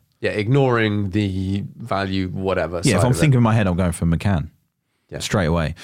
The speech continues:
Speaker 2: The X three M, I don't know what the L C I version of that car's like, but the last time I drove an M competition, I, I thought I dismissed it straight away. The ride was that bad. It was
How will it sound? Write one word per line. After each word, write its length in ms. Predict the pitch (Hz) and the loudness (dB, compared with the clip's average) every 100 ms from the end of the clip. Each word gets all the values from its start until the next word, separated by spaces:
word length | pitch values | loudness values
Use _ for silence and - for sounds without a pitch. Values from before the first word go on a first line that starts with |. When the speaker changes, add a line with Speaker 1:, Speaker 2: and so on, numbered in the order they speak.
| - - | -16 -2
Speaker 2:
The 120 | 117 | 0
X 180 | 143 - | 2 0
three 220 | - 127 | 0 2
M, 120 | 117 95 | 4 2
I 100 | 92 | 2
don't 120 | 107 | 4
know 80 | 107 | 4
what 160 | 92 | 2
the 140 | 85 92 | 2 2
L 120 | 90 | 2
C 200 | - 95 | 0 2
I 180 | 92 87 | 2 2
version 400 | 82 80 78 82 | 2 2 2 0
of 60 | |
that 100 | 71 | 0
car's 300 | - 85 78 | 0 0 0
like, 260 | 85 76 - | 0 -2 -2
but 100 | 73 | -2
the 80 | 92 | 2
last 280 | 98 104 | 2 0
time 100 | - | 0
I 80 | 95 | 0
drove 220 | 87 87 | 2 2
an 80 | 85 | 2
M 340 | 90 92 85 80 - - | 2 2 2 0 -8 -12
competition, 840 | - 90 80 - 87 - 65 78 - | -2 -2 -2 -2 -2 -2 -4 -4 -2
I, 140 | 85 73 - | -4 -4 -4
I 100 | 80 | -4
thought 240 | - 85 | -4 -4
I 80 | 82 | -2
dismissed 560 | 82 90 - 92 87 - | 0 -2 0 0 0 -4
it 80 | |
straight 280 | - - 80 | -6 -2 -2
away. 300 | 67 78 71 - - - | 0 -2 -4 -10 -20 -4
The 100 | 87 | 0
ride 400 | 87 95 90 78 | 2 2 2 -2
was 220 | 71 71 - _ - | -4 -6 -8 _ -6
that 480 | 85 82 87 - | -4 0 -2 -2
bad. 400 | - 78 67 - - _ _ - | -4 -4 -4 -8 -18 _ _ -6
It 180 | 85 | -4
was 220 | 67 76 | -2 -6